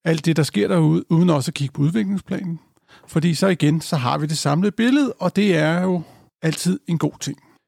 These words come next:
Hvis vi skal forholde os til udviklingsplanen for to tusind og femten, det man ville med den her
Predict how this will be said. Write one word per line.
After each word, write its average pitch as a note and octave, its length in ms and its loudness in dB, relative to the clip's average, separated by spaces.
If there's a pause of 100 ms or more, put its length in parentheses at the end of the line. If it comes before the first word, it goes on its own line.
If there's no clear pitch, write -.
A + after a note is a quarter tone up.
Hvis E3+ 200 2
vi G#3 80 2
skal G#3 380 2
forholde G3+ 320 2
os A3+ 100 -2
til G#3+ 340 2
udviklingsplanen F#3+ 760 -2
for F#3 180 0
to F3+ 240 -6
tusind F3+ 300 -6
og D#3+ 60 -2
femten, G#3+ 420 0 (680)
det F3 120 2
man F3+ 180 4
ville E3 200 2
med D3+ 340 2 (380)
den D3+ 140 2
her B2+ 300 2